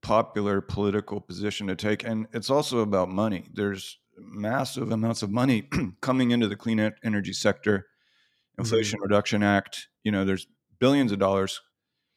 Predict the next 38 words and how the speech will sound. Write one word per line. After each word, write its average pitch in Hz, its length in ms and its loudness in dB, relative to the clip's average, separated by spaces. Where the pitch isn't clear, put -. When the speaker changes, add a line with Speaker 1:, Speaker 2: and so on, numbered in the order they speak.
Speaker 1:
coming. 104 500 2
Um, 95 540 0
for 117 140 2
instance, 110 360 0
hydrogen, 98 680 2
uh, 101 220 -4
the 110 140 -6
states 110 340 2
out 104 140 6
here 107 220 4
are 98 100 4
busy 101 460 -2
trying 107 200 0
to 101 60 -4
put 104 160 -2
hydrogen 98 440 0
hubs 95 240 -2
together 95 360 -2
so 104 160 -6
they 95 100 -4
can 95 160 -12
take 95 200 -8
advantage 95 420 -6
of 95 80 -6
the 95 60 -8
federal 95 340 -8
money 95 340 -4
that's 92 220 -8
coming 98 320 -4
in. 98 260 -2
But 127 160 4
yeah, 139 160 8
there's 123 220 4
a, 123 60 6
a 117 340 4
great 139 240 6
deal 127 260 6
of 101 140 2